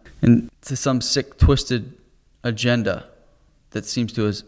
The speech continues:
have plagued many of our public schools, and through movies, T V shows, content that children are exposed to. To tell them that we are,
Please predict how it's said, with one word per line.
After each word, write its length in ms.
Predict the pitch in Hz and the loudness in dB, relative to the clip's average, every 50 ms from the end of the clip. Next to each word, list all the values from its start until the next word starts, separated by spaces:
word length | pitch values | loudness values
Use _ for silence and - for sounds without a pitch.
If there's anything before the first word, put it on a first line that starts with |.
| - - - | -14 -10 -8
have 200 | 123 107 107 - | -8 -8 -6 -8
plagued 400 | - - 113 107 104 101 - - | -4 -2 -2 -2 -2 -4 -6 -8
many 220 | 107 104 104 104 | -6 -6 -4 -4
of 100 | 101 104 | -6 -6
our 120 | - - 98 | -6 -8 -8
public 400 | - - 104 104 - 87 87 - | -6 -8 -6 -6 -8 -10 -12 -14
schools, 480 | - - - - 71 69 - - - _ _ _ - | -16 -14 -12 -12 -12 -12 -14 -16 -20 _ _ _ -2
and 480 | - 143 147 139 110 107 113 117 - - - _ | 0 2 4 4 4 4 2 0 -2 -8 -18 _
through 500 | - - - 110 113 110 107 113 120 - - - - _ _ _ - | -2 0 2 2 4 4 2 0 -2 -4 -10 -16 -20 _ _ _ -4
movies, 560 | 113 107 107 107 107 117 113 123 123 - - - - - _ - | 0 0 2 4 4 4 2 2 0 -4 -8 -12 -18 -20 _ -12
T 160 | - - 110 | -6 -4 -2
V 160 | 101 104 107 | 0 0 0
shows, 500 | 104 - 110 110 110 110 120 - - - - - - - _ _ | 0 0 0 0 0 -2 -2 -6 -10 -14 -18 -20 -20 -20 _ _
content 480 | - - 113 117 113 - 110 95 101 | -2 0 0 0 0 0 -2 -2 -2
that 100 | - 117 | -4 -6
children 380 | - - 107 - - - - 50 | -6 -4 -6 -4 -4 -6 -6 -6
are 100 | 50 52 | -8 -8
exposed 460 | - - - - - 69 - - - | -8 -10 -6 -4 -4 -4 -4 -6 -8
to. 180 | - - - - - _ _ _ _ | -8 -10 -10 -12 -16 _ _ _ _
To 300 | - - 180 170 165 147 - - _ _ _ _ _ _ _ _ _ _ _ - | -10 -8 -8 -6 -8 -10 -14 -18 _ _ _ _ _ _ _ _ _ _ _ -12
tell 320 | - - 202 202 226 226 | -8 -4 -2 -2 -2 -2
them 360 | 175 151 139 123 120 117 113 110 | -2 -4 -6 -6 -6 -8 -8 -6
that 500 | 117 110 104 98 - - _ _ _ _ _ - | -4 -4 -4 -6 -8 -14 _ _ _ _ _ -6
we 240 | 120 143 151 165 | -2 -2 0 2
are, 420 | 160 151 147 139 135 135 143 - | 2 0 0 0 -2 -4 -8 -14